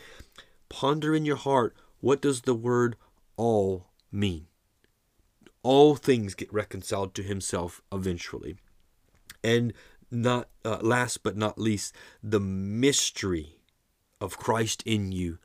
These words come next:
the hope of glory. If you are pondering on these things, these thoughts, and you're, uh, seeking in your word, seeking in your heart, seeking from our God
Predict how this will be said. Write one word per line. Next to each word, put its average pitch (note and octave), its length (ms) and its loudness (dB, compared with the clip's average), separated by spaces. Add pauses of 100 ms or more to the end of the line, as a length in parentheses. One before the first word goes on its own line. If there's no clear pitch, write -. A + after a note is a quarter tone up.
(240)
the F#2+ 80 -4
hope G2+ 280 -2
of F#2 120 -12
glory. F#2+ 260 0 (340)
If B2+ 240 -4
you E3 300 2
are B2+ 80 2
pondering B2 1000 -2
on A2+ 280 0
these A2+ 340 0 (140)
things, G2+ 480 -2
these G2+ 260 -6
thoughts, - 400 -2
and G#2 140 -6
you're, A#2+ 240 2 (480)
uh, G#2 180 -10
seeking C3+ 480 0
in A#2 140 2
your G#2+ 100 2
word, A#2+ 380 4
seeking A#2 380 -4
in G#2+ 100 -4
your G2 100 -4
heart, G#2+ 380 -4
seeking A#2+ 500 -6
from G2 260 -4
our F#2 160 -4
God G#2 440 -2